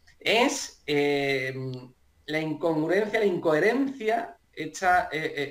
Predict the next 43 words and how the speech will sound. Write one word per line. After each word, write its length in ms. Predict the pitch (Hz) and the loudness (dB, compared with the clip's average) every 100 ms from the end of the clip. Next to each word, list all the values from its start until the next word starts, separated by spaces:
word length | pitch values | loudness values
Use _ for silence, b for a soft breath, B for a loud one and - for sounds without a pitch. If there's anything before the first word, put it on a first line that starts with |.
| 147 | -6
hecha 260 | - 135 | -6 -6
carne, 420 | - 165 113 107 110 | -2 -2 -4 -10 -10
¿no? 300 | 151 - - | -8 -8 -10
En, 520 | 113 123 120 - 131 | -8 -6 -8 -8 -8
en, 160 | 127 123 | -8 -6
en 100 | 135 | -6
esta 260 | 139 139 127 | -2 -2 -2
gente. 400 | 151 151 110 b b b | -2 -2 -6 b b b
O 20 | |
sea, 380 | - 143 139 - - _ b 175 | 2 2 2 -4 -18 _ b -4
ese 260 | - 226 | 0 4
ansia 840 | 202 208 202 - - 156 156 - - _ - | 4 4 2 -2 -4 -2 -2 -4 -12 _ -8
con 140 | 131 | -6
el 100 | 123 | -4
que 120 | 123 | -4
veíamos 800 | 123 123 160 143 131 123 120 - - | -2 2 4 4 2 -2 -6 -12 -12
esas 300 | 131 139 131 | -4 -4 -4
ima-, 200 | 127 - | -6 -6
o 40 | |
sea, 280 | - 127 - B B B B | -4 -4 -4 B B B B
ese, 320 | 143 135 175 | -8 -6 -4
ese 220 | 151 180 175 | -4 0 2
ansia, 420 | 185 175 131 131 | 0 -2 -2 0
¿no? 140 | 165 | 2
de, 260 | 139 127 - | 0 -2 -6
de, 220 | 123 123 | -6 -6
de 120 | 123 | -4
estos 300 | 139 170 - | -4 -4 -6
chavales, 800 | - 123 143 143 139 147 - - - | 0 4 4 4 0 -4 -14 -20 -12
de, 340 | 117 113 110 | -10 -8 -10
de, 760 | 113 117 110 110 107 107 104 98 | -12 -10 -8 -8 -10 -10 -14 -16
con 100 | 117 | -16
el 120 | 117 | -14
que 80 | 113 | -14
estos 560 | 113 - 147 139 - 139 | -14 -8 -6 -6 -12 -10
anticapis 880 | 123 120 117 139 151 - 117 - 113 | -10 -12 -4 -2 -2 -4 -8 -10 -12
intentaban 520 | 117 113 127 143 151 | -12 -6 -2 0 0
coger 280 | 127 147 151 | -2 0 0
la 100 | 131 | 0
ropa 280 | 139 143 | 0 2
de 60 | 170 | 2
Louis 160 | 151 156 | 2 0
Vuitton, 460 | 349 - 156 247 | -2 2 2 0